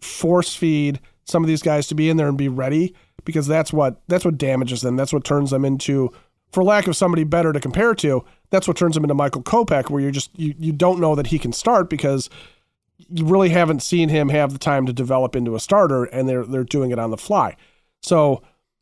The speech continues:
you need at least those four people. And then I do think you need at least one other middle infielder.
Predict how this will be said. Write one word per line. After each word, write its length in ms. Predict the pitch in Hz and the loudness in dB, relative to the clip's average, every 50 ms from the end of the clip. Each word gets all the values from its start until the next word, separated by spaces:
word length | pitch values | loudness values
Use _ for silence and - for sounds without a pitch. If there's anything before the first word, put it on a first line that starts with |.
| _ _ _ _ _ _ _ _ - | _ _ _ _ _ _ _ _ -10
you 240 | 175 208 226 220 233 | -4 0 2 2 4
need 180 | 247 277 262 | 4 4 4
at 140 | 233 220 196 | 2 2 2
least 240 | 190 220 214 180 - | 2 0 0 0 2
those 220 | 185 165 160 143 | 0 0 0 0
four 220 | - - 175 160 139 | -2 0 0 0 0
people. 380 | - 208 214 180 160 143 147 - | 0 -2 -2 -2 -2 -2 -2 -2
And 160 | - 202 214 | 0 0 2
then 100 | 240 233 233 | 2 0 2
I 120 | 208 208 | 0 0
do 240 | - 196 226 247 311 | 0 0 0 0 0
think 240 | - 320 285 226 254 | 0 0 -2 0 0
you 80 | 233 | 2
need 180 | 202 180 175 170 | 2 4 4 4
at 80 | 196 180 | 2 2
least 220 | 170 160 160 - | 2 0 0 0
one 240 | 151 135 127 131 139 | 0 2 2 4 4
other 160 | 139 156 160 | 4 2 2
middle 240 | 151 135 127 131 143 | 2 2 2 2 2
infielder. 720 | 175 226 240 - - 127 107 90 85 82 - - - - | 2 0 0 -2 -4 -4 -4 -6 -8 -12 -12 -14 -16 -18